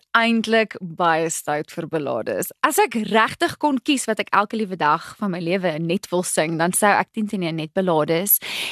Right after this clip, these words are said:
en half indie vreemde goeters gesing het. Maar die ding is, met ons mark en die feeste en die tipe plekke waar ons optree, vra nie noodwendig vir dit nie. Ja, bietjie meer intiemer,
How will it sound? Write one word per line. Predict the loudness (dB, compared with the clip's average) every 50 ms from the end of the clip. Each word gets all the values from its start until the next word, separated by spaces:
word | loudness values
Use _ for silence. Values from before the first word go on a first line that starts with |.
| -6 -2 0
en | 2 2 4 2
half | 2 2 2 0 -2 -2
indie | 2 4 6 6 6 6 4 2 0 0 0 0
vreemde | -2 -4 -6 -2 2 4 4 6 6 4 2 0
goeters | 0 -4 -4 -4 -6 -6 -6
gesing | -6 -4 -2 -2 0 0
het. | 0 0 -2 -4 -10 -10 -10 -10 -12 -12 -14 _ _
Maar | 4 6 8 8 8 8 8 6 6 6 4 4 2 0 -2 -4 _ _ _ _
die | -4 -4 0 2
ding | 2 2 2 4 4
is, | 4 4 4 2 -2 -4 _ _ _ _ _ _ _ _ _
met | 4 4 6 6
ons | 6 4 2 2 2
mark | 2 4 6 4 4 2 0
en | -2 -2
die | -2 -2
feeste | -2 -6 -6 -2 0 0 0 2 2 2 2
en | 4 2
die | 2 0
tipe | -2 -4 -4 -4
plekke | -2 0 0 2 2 0 0
waar | 0 0
ons | -2 -2 -4 -4 _
optree, | 0 0 0 0 _ 0 0 0 -2
vra | -2 -6 -4 -2 0 2
nie | 2 4
noodwendig | 4 2 2 -2 -4 -4 -4 -4 -4
vir | -6 -6 -6
dit | -6 -4 -4
nie. | 2 4
Ja, | 4 6 6 4 2 0 -4 -14 -18 -6 _
bietjie | -4 -2 2 2
meer | 4 4 4
intiemer, | 4 4 2 2 2 2 2 4 4 6 6 6 6 6 6 4